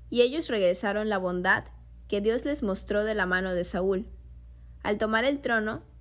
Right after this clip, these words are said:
David les agradeció a estos hombres valientes por su bondad hacia la memoria de Saúl. Jonathan y los otros hijos de Saúl. Segunda de Samuel, capítulo dos, versículo cuatro al siete.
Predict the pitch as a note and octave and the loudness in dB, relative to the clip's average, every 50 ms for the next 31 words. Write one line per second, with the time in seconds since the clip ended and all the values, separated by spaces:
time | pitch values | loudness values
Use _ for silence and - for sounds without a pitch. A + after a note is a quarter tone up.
0 | - - - G3+ G3 F#3+ G3+ G#3 G#3 A3+ A3+ A#3 - G3 G3+ F#3+ F#3 F#3 F#3+ G3+ | -20 -14 -4 -2 0 2 2 2 0 0 -4 -2 -2 -2 -2 0 -2 -2 -2 -4
1 | - - - G#3+ A#3+ D#4+ - - - - _ - - _ - - G3+ G3+ G#3 G#3 | -4 -2 -2 -2 -4 -4 -8 -14 -20 -20 _ -20 -20 _ -2 0 2 2 0 -2
2 | - - G#3+ - - G#3+ G3+ G3+ G3 G3 - F#3+ F#3+ G3 G3+ G#3 G3+ G3+ G3+ G3+ | -4 -6 -6 -4 -2 -4 -2 -2 -2 -2 -2 -2 -2 -2 -2 -2 -4 -4 -4 -6
3 | A3+ C#4+ - - - - - - - - - G#3 G3+ G3+ - G#3+ F#3+ F#3+ F#3+ F#3 | -6 -6 -10 -14 -18 -20 -20 -20 -20 -6 -4 -2 -2 -2 -2 -2 -2 0 0 0
4 | F#3 F#3 G3 A#3 C#4+ - - - - - - - - - G#3 G3+ - G#3 G3 G3 | 0 0 0 0 -2 -4 -14 -20 -20 -20 -20 -12 -4 -4 -4 0 0 0 2 2
5 | F#3+ F#3+ G3 F#3+ F#3+ F#3+ G3 G3 F#3+ F#3+ F#3 - - F3+ F#3 F#3 F3+ E3+ F3 - | 0 0 -2 0 0 2 2 2 2 2 0 -4 -4 -2 -2 -2 -2 -4 -6 -10
6 | - - - - - - - - - - - - - - - - F#3+ A3 A3+ A#3 | -18 -20 -20 -20 -20 -20 -20 -20 -20 -20 -20 -20 -20 -18 -10 0 2 2 2 2
7 | A#3+ - A#3 A3+ G3+ G3 F#3+ F#3 F#3 - G3+ F#3+ - F#3+ G3 - G3+ F#3 F#3+ F#3 | 0 -2 -4 -2 -2 2 2 2 2 2 -2 -4 -4 -4 -4 -4 -4 -4 -4 -4
8 | F#3 F3+ F3+ - F#3+ F3 F3 F3 E3+ - - - - - - - - - - - | -4 -4 -6 -4 -2 -2 -2 -2 -4 -6 -10 -14 -20 -20 -20 -20 -20 -20 -20 -20
9 | - - - - - - - - - - - - - G#3 G3+ G3+ G3 G3 F#3+ F#3+ | -20 -20 -20 -20 -20 -20 -20 -20 -20 -20 -12 -2 0 0 2 2 0 0 0 0
10 | F#3 F#3 - - F3+ F#3+ F#3 G3 G3+ A#3+ D4 - - - - - - - - _ | 0 0 -2 -2 -4 -2 -2 -4 -4 -4 -8 -10 -16 -20 -20 -20 -20 -20 -20 _
11 | _ - G3+ F#3+ - G#3 G3+ G#3+ G3+ G3 F3+ F3+ F#3 G3+ C#4+ - - - - - | _ -2 -2 0 0 0 0 2 2 2 4 2 2 0 0 -6 -12 -18 -20 -20
12 | - - - - - - - G3 G3 G3 - B3 A#3+ B3+ B3 A3 G3 - - F#3+ | -20 -20 -20 -20 -20 -6 -2 0 0 0 0 -2 -2 0 0 0 0 0 0 0
13 | F#3 - F#3+ F#3 F3 - - - E3+ E3+ E3 - F3+ - | 0 0 -2 -2 -2 -4 -2 -2 -2 -2 -2 -4 -12 -18